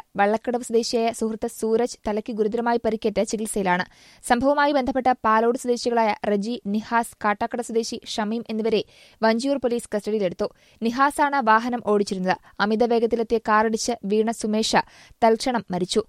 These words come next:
അപകടത്തിൽപ്പെട്ടവരെ മെഡിക്കൽ കോളേജ് ആശുപത്രിയിൽ എത്തിച്ച വഞ്ചിയൂർ പോലീസ് വാഹനാപകടമെന്നാണ് ആദ്യം കരുതിയത്. എന്നാൽ മരിച്ചത് ഗുണ്ടാ ലിസ്റ്റിൽപ്പെട്ടയാളാണെന്ന് തിരിച്ചറിഞ്ഞതോടെ നടത്തിയ അന്വേഷണത്തിൽ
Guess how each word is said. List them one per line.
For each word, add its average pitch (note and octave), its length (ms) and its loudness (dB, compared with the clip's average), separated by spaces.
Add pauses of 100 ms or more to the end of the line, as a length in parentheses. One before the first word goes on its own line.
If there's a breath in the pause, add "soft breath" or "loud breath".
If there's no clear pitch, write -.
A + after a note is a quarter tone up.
(140 soft breath)
അപകടത്തിൽപ്പെട്ടവരെ C4+ 840 0
മെഡിക്കൽ A3 300 -4
കോളേജ് B3 320 -2
ആശുപത്രിയിൽ A3 460 -4
എത്തിച്ച G#3+ 280 -6 (120)
വഞ്ചിയൂർ G#3 400 -2
പോലീസ് A3 360 -4
വാഹനാപകടമെന്നാണ് A3+ 960 -2 (140)
ആദ്യം G3+ 320 -2
കരുതിയത്. F#3+ 380 0 (360 soft breath)
എന്നാൽ G#3+ 300 0
മരിച്ചത് G#3 420 -2 (100)
ഗുണ്ടാ G#3 260 2
ലിസ്റ്റിൽപ്പെട്ടയാളാണെന്ന് A3+ 560 -2 (380)
തിരിച്ചറിഞ്ഞതോടെ G#3+ 680 0 (340 loud breath)
നടത്തിയ A3 320 2
അന്വേഷണത്തിൽ A#3 440 -2